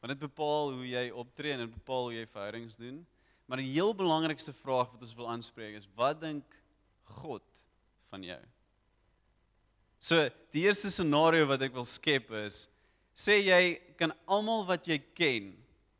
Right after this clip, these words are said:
naby, ver, kennisse, vriende op Facebook, almal in 'n kamer soos hierdie in, intrek. Party van julle het vierduisend vriende op Facebook, so dit bietjie moeilik wees, maar dan in elk geval, di-, dink net dit, dit is moontlik.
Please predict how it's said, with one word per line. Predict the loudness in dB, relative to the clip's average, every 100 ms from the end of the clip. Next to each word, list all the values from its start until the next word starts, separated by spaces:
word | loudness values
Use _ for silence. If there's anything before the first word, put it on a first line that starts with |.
| -20 -20 _ _ _ _ _
naby, | -8 2 6 6 6 4 4 4 0
ver, | -6 -4 0 2 0
kennisse, | -2 -4 -4 -2 -6 -6 -4 -2 0 0 -4 -10 _ _
vriende | -8 -4 0 -2
op | -2 2
Facebook, | 2 2 -4 -4 -2 -4 -10 -20 _ _ _ _ 2
almal | 4 8 10 10 6 -6 -20 _ _
in | -4
'n | -4 2
kamer | 4 4 4 0
soos | -2 -4
hierdie | -4 -4 -2
in, | -4 -6 _ _
intrek. | -14 -12 -12 -14 -16
Party | -10 -8 -8
van | -8 -12
julle | -10
het | -12 -14
vierduisend | -16 -10 -10 -10
vriende | -12 -12 -12
op |
Facebook, | -10 -10 -10 -16
so | -16
dit | -14
bietjie | -10
moeilik | -4 -4 -4
wees, | -8 -12 -14
maar | -14 -12
dan | -12
in | -10 -10
elk | -10 -10
geval, | -18 -18 -10
di-, | -10 -10
dink | -4 -2 0
net | 0
dit, | 0 -4 _ _ -20
dit | -12
is | -10 -8
moontlik. | -8 -10 -12 -20